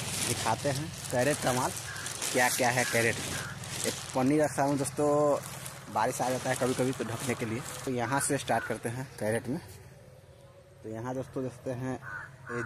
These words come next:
जी, ये वाला बंडी है, हर एक माल वाला बंडी है। तो ये जो है ना, लगभग जन्मौती बच्चा से लेकर के दस साल तक इसमें आता है। अ, सब जो है ना, बीस रुपये बिक्री होता है।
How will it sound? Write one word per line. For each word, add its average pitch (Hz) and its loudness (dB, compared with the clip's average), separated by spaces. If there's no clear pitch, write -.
जी, 117 -2
ये 123 -6
वाला 123 0
बंडी 117 0
है, 127 -4
हर 107 -6
एक 113 -6
माल 117 -2
वाला 117 0
बंडी 117 0
है। 123 -2
तो 107 -8
ये 123 0
जो 135 0
है 143 4
ना, 143 0
लगभग 123 2
जन्मौती 127 2
बच्चा 151 4
से 143 0
लेकर 151 2
के 156 2
दस 123 2
साल 120 2
तक 117 0
इसमें 117 -4
आता 117 0
है। 127 -4
अ, - -6
सब 131 0
जो 127 0
है 143 2
ना, 143 0
बीस 120 -6
रुपये 123 -2
बिक्री 117 -4
होता 117 -2
है। 131 -8